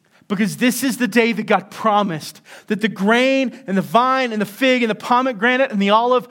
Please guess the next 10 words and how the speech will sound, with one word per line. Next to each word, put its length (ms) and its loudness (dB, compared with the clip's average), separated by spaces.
which 220 -2
right 240 4
now 220 2
are 100 2
giving 500 0
nothing, 680 0
they 160 -6
will 540 -8
have 300 -12
something 540 -14